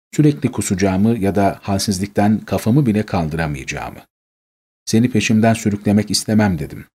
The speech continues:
"Ayrılmamız daha doğru olabilir." Bir süre beni azarladı.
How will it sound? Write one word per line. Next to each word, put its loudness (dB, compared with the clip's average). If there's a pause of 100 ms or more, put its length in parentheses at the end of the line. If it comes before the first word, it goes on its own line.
(380)
"Ayrılmamız 2 (100)
daha 0
doğru 4
olabilir." -2 (840)
Bir 4
süre 2
beni 4
azarladı. -6